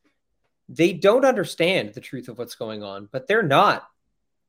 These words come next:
they're not trying to be abusive in any way. Uh, a lot of them are really just confused parents who don't know what else to do. I know some of these parents. Before I made this film, before I got deep into this issue,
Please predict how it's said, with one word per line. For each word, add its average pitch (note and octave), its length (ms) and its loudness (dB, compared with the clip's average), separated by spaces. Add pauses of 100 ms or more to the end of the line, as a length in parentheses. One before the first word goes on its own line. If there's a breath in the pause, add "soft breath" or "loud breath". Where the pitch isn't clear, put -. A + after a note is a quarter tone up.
(140)
they're C#3+ 160 -2
not G#3+ 300 0
trying C3 300 -4
to A2+ 100 -14
be A#2 440 -12
abusive G#2+ 680 -8
in G2 120 -10
any F2+ 200 -14
way. F#2+ 400 -14 (440 soft breath)
Uh, A2+ 200 -6
a C3 100 6
lot C3+ 400 8
of E3+ 140 6
them G3+ 160 4
are E3+ 100 6
really C#3+ 340 2
just C3+ 500 -2 (220)
confused D3 580 -4
parents B2 340 -2
who - 60 -8
don't B2 180 -4
know A#2+ 60 -6
what A#2+ 80 -4
else A2+ 140 -8
to - 40 -20
do. B2+ 160 -6
I G3+ 140 6
know G3 400 4
some B2+ 200 -4
of G#2+ 100 -10
these A2 180 -12
parents. G#2 320 -10 (260 loud breath)
Before A3+ 480 6
I G#3+ 140 6
made F#3 200 0
this E3 160 -2
film, D3+ 200 0
before G3+ 340 0
I G3+ 60 0
got E3+ 240 0
deep F#3 220 -6
into D3+ 140 -2
this C#3 160 -6
issue, C#3+ 380 -6